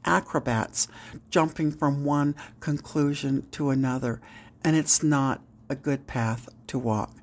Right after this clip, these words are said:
because creating assumptions and then judging is about suffering. And it's also a bad habit, 'cause you want other people to suffer when you're suffering.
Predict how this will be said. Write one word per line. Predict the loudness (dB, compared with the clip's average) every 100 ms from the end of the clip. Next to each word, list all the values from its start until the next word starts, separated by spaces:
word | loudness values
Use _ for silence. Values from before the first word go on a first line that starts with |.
| -14 -14 -6
because | -4 0 2 2
creating | 2 2 4 4 2 2
assumptions | 0 0 -2 -2 -4 -6 -6 -8 -2
and | 2
then | 4 2
judging | 2 2 2 0 0 -2 -8 -20 -20 -20 -20 -2
is | 2 4 2 -2 -4
about | -2 2 2 0
suffering. | 0 2 2 -2 -4 -4 -4 -8 -14 -20 -6
And | 0 0
it's | 0 0
also | 0 0 0 0 0 -4
a |
bad | -6 -2 0 0
habit, | 0 0 0 -2 -6 -10 -20 -10
'cause | -4 -2 2
you | 4
want | 4 2 0
other | 0 2 0
people | -2 -6 -4 -6
to | -4 -2
suffer | -2 -2 -2 -4 -4 -6 -18 -20 -4
when | 2 4
you're | 4 2
suffering. | 2 0 -2 -4 -6 -6 -8